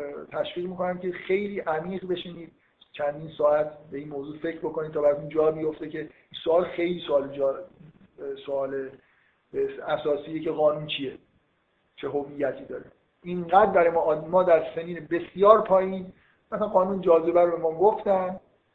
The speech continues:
و ما هم دیگه از معلم شاید پرسیدیم یا نپرسیدیم. خلاص معلم هم حالا اینو بعداً می‌خونیم، معمولاً اینجوریه دیگه، اصلاً هیچ سوال چرندی تو می‌کنی، قانون قانونه. و دیگه هم نپرسیدیم و الان یه خود فکر بکنید قانون جاذبه چیه؟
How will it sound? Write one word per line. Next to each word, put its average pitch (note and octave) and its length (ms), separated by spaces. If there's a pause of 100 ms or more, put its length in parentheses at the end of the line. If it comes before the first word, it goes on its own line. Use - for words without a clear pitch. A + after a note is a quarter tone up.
(300)
و E3 60
ما F#3+ 240
هم - 300
دیگه F3 160
از E3+ 100
معلم E3+ 400
شاید F#3 200
پرسیدیم F3 460
یا E3+ 80
نپرسیدیم. E3+ 640
خلاص D3 240
معلم D3+ 440
هم - 20
حالا D3+ 220
اینو D#3 160
بعداً D3 340
می‌خونیم، D#3 440
معمولاً D3+ 300
اینجوریه D#3 460
دیگه، C#3+ 260
اصلاً C#3+ 180
هیچ D3 280
سوال D3 220
چرندی D3 440
تو D3 160
می‌کنی، D3+ 240
قانون C#3 360
قانونه. C#3+ 480 (800)
و E3 420 (100)
دیگه G#3 200
هم A3+ 160
نپرسیدیم F3+ 680
و D#3+ 40
الان E3+ 360
یه G3+ 80
خود G#3+ 240
فکر A3+ 180
بکنید G#3+ 300
قانون F#3+ 360
جاذبه F3+ 400
چیه؟ C#3+ 340